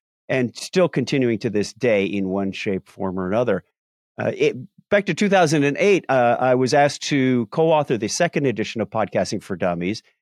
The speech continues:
And that came about because I was volunteering my time writing for a podcast magazine. And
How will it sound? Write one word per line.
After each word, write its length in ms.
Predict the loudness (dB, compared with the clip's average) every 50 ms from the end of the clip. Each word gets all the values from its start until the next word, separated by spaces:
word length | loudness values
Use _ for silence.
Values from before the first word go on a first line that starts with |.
| _ _ _ _
And 600 | -2 0 2 2 4 4 4 2 2 0 -2 -4 -6
that 340 | -4 0 0 2 0 0 0
came 220 | 0 2 2 2
about 540 | 2 0 0 0 2 2 2 2 0 -4 -10 _ _ _ _ _ _ _ _ _ _ _ _ -6
because 260 | -4 0 0 2 2
I 40 | 4
was 140 | 2 2 2
volunteering 520 | 2 2 2 2 2 0 0 0 2 2
my 160 | 2 2 2
time 560 | 0 -2 -2 -2 0 0 2 2 2 2 0 -2 _ _ _ _ _ _ _ -8
writing 460 | -2 0 2 2 2 2 0 -2 -4
for 480 | -6 -6 -4 -2 0 2 2 0 0 0
a 120 | -2 -2
podcast 500 | -2 -2 -2 -2 0 0 0 0 0 0
magazine. 680 | 0 0 0 0 -2 -2 -2 -2 -2 -2 -2 -4 -6 -8 _ _ _ _ _ _ -2
And 640 | 0 0 2 2 2 2 2 2 0 0 -2 -4